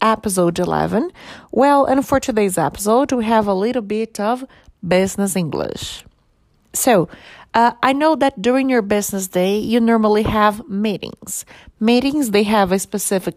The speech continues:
day and time to happen, right? And sometimes people need to change the day, the time, or both. So,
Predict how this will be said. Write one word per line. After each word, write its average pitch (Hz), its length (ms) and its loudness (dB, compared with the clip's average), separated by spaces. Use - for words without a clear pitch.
day 214 300 2
and 254 240 -4
time 196 320 -2
to 226 160 -2
happen, 151 420 -2
right? 240 300 0
And 277 140 -2
sometimes 240 760 0
people 247 320 2
need 240 200 0
to 277 100 -6
change 180 560 0
the 202 140 -2
day, 185 440 2
the 233 100 -2
time, 180 540 0
or 208 140 0
both. - 480 -2
So, 208 360 2